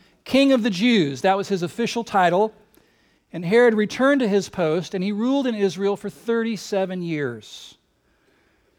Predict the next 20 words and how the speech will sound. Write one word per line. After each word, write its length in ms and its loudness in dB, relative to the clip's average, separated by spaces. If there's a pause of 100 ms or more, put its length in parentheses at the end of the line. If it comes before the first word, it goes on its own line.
(640)
During 240 4
his 160 0
time 560 4 (560)
in 160 2
power, 500 6
he, 320 2
uh, 260 4 (540)
really 340 2
elevated 840 4
the 80 -4
profile 640 4
of 100 2
Israel 380 2
in 100 0
the 80 0
world, 340 4
and 100 -2
he, 140 -6
he 180 -4
impressed 680 0